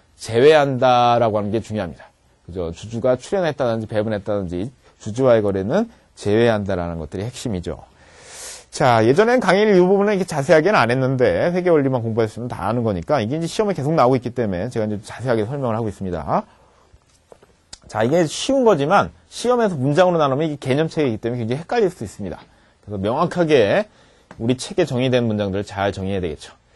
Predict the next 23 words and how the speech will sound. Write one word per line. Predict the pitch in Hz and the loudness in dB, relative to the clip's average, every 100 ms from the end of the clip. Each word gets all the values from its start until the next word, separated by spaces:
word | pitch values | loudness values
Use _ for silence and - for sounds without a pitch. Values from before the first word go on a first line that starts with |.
| _ - - - | _ -20 -20 -14
자, | - 95 | -4 -2
그래서 | 90 92 | -2 -4
수익은 | 95 185 175 | -2 0 0
다시 | 151 123 | 0 -2
뭐라고요? | 117 127 127 170 233 _ | 2 4 6 4 4 _
자산의 | - 110 139 135 | -10 -4 0 2
유입, | 113 143 107 _ _ _ - | 4 2 2 _ _ _ -12
그 | 92 | -4
다음에 | 110 104 123 208 240 _ _ _ _ | -2 0 2 2 0 _ _ _ _
부채의 | 113 - 120 117 107 | -8 -4 0 0 0
감소, | 113 120 - - _ _ _ _ _ | -2 -4 -6 -16 _ _ _ _ _
결국은 | 104 98 117 208 240 _ | -8 -4 -2 -2 -4 _
자본의 | - 110 123 196 | -8 -2 2 2
증가를 | 185 131 143 135 | 0 2 4 4
얘기하는 | 110 113 107 | 2 0 -2
거죠. | - - _ _ | -6 -10 _ _
그죠? | - 98 113 85 127 233 - - _ | -12 -4 -2 0 0 0 -4 -20 _
자, | - 98 95 95 | -4 0 0 -2
자본이라고 | - 120 165 175 170 165 | -4 0 2 4 4 4
하는 | 160 | 2
것들이 | 156 156 | 0 2
어떻게 | 139 127 151 | 2 2 0
정의됐습니까? | 151 135 123 - 117 127 110 | 0 0 -4 -4 -4 -4 -4